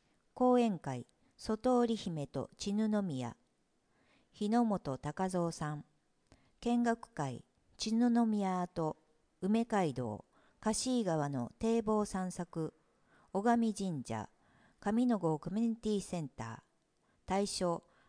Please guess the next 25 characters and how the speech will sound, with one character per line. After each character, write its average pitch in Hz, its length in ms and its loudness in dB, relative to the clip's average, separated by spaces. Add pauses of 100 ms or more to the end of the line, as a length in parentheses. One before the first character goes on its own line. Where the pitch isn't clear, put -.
ア 233 140 -2
ン 240 100 0
ケ 254 200 2
ー - 20 2
ト 170 160 -4
に 147 180 -4
協 214 260 0
力 208 280 0
で 165 100 -2
き - 140 -6
る 170 100 -2
人 - 340 -6
三 208 300 -2
十 180 220 -2
人。 117 220 -8 (440)
持 190 140 -2
ち 233 160 -2
物、 139 420 -4
弁 208 260 0
当、 139 420 -2
飲 202 200 -2
料 175 220 2
水、 - 400 -8 (140)
雨 180 280 -2
具、 127 240 -8